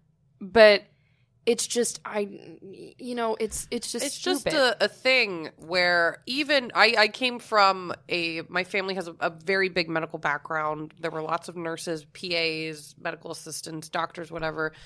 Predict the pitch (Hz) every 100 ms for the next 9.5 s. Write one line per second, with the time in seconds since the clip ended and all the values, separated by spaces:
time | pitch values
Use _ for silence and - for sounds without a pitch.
0 | - - - 214 226 185 180 190 208 196
1 | 147 170 160 160 160 160 160 156 160 160
2 | - 151 147 156 - - 160 151 - -
3 | 175 185 - 175 180 190 180 175 170 175
4 | 214 180 175 170 160 170 _ _ - 170
5 | 185 185 185 185 - 190 175 175 175 175
6 | 175 180 175 156 - - _ - 180 170
7 | 175 180 185 175 190 170 - 190 180 -
8 | 185 185 170 160 175 175 175 185 160 165
9 | 180 165 170 165